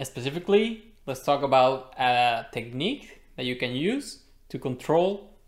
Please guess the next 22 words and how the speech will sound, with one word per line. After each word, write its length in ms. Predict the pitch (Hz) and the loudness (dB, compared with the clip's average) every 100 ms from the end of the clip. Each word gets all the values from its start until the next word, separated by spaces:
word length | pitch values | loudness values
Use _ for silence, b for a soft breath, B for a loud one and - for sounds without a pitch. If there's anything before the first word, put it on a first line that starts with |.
| - | -4
your 320 | 147 180 185 | 2 2 2
self-talk. 840 | - - 170 165 - 113 - - - _ _ _ _ _ - | -4 0 0 0 -6 -6 -8 -18 -20 _ _ _ _ _ 0
And 560 | 123 120 120 117 117 | 2 4 2 0 -2
as 260 | 120 120 - | -4 -4 -4
we 160 | 131 | -2
know, 400 | 156 143 131 131 143 | 0 0 0 -2 -8
self-talk 640 | - 143 170 - 147 147 | 0 2 2 0 -2 -2
is 100 | 131 | -4
a 80 | 123 | -4
way 240 | 117 120 127 | -2 0 0
that 160 | 123 | -2
we 100 | 117 | -4
can 200 | 113 117 | -8 -8
use 340 | 117 120 127 - | -4 -4 -4 -8
to 180 | - 117 | -6 -6
exert 440 | 113 - 135 135 135 | -6 -6 -4 -4 -4
control 600 | 120 - 123 120 120 b b - | -10 -4 -2 -2 -6 b b -8
over 180 | 120 113 | 0 0
our 220 | 110 92 | 0 0
own 180 | 120 117 | -2 -4
behavior. 600 | 117 131 113 143 208 - b b b b - | -6 -4 -2 -2 -6 -10 b b b b -4
And 540 | 131 131 127 127 123 | 0 2 4 2 -2